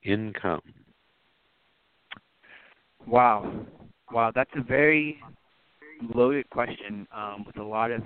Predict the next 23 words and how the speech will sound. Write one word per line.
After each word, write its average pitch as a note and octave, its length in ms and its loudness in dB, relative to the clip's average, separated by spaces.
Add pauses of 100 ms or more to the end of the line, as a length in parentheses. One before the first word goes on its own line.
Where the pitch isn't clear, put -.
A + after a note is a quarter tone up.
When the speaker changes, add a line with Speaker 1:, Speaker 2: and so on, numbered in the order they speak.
(140)
Speaker 2:
intricacies, G#2+ 760 -8 (680)
um, G2 300 -8
that A#2 100 -2
I B2+ 140 6
actually E3+ 320 0
haven't C3+ 260 -8
run B2 140 -10
across C3 380 -6
before, G#2+ 320 -12
but G#2+ 100 -12
I'm A2 80 -12
gonna A2 140 -14
take A2+ 240 -14
a G2 60 -18
stab G#2 280 -6
at - 120 -12
it. - 120 -20 (580)
Um, A#2 380 -6 (4000)
it F#3 60 6
would G#3 200 2
be G#3+ 160 2
my E3+ 220 4
instinct C#3 640 -6